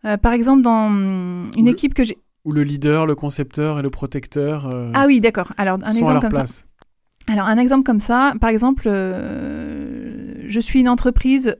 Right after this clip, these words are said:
Speaker 1: euh, qui fabrique, euh, des produits quelconques et, euh, nous avons, euh, l'intention de développer un nouveau produit. Euh, dans cette phase de développement, en fait, où il va falloir imaginer toutes sortes de produits possibles, la personne qui est innovatrice,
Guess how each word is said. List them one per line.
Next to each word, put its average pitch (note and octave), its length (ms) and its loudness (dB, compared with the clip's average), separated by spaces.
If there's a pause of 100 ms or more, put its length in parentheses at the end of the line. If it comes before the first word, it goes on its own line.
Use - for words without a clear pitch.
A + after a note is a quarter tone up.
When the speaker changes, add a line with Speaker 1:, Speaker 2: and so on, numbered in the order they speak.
Speaker 1:
euh, F#3 480 -6
qui G#3+ 280 -4
fabrique, A3+ 500 0
euh, F3+ 360 -4
des F#3+ 120 -2
produits G3+ 360 2
quelconques G#3+ 680 -4
et, A#3 300 0
euh, F#3+ 180 0
nous G3 180 0
avons, A3+ 340 2
euh, F#3 140 0
l'intention G3+ 400 -2
de B3+ 80 2
développer G#3+ 380 4
un B3 80 4
nouveau A3+ 180 4
produit. G3 460 0 (920)
Euh, F#3+ 260 0
dans G#3 140 2
cette A#3 220 0
phase B3 320 4
de F#3+ 80 2
développement, A3 840 2
en G#3 140 -4
fait, - 400 -8
où G#3 100 -4
il G3 80 -2
va G#3 80 -2
falloir G#3 380 0
imaginer A#3 460 2
toutes - 260 -4
sortes B3 240 2
de G#3 100 2
produits A3+ 380 2
possibles, B3 580 0
la G3 140 -4
personne B3+ 340 -2
qui A3+ 200 -4
est - 200 -4
innovatrice, B3 840 0